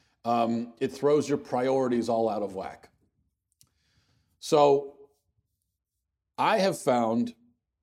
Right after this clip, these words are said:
that maintaining a successful marriage is extremely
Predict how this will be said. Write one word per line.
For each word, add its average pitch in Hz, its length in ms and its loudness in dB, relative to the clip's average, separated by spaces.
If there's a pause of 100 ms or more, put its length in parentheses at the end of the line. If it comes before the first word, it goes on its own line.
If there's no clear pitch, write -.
(680)
that 135 280 0
maintaining 156 920 -4
a 127 120 -2
successful 147 760 -4
marriage 113 600 0
is 117 220 -4
extremely 135 1120 -4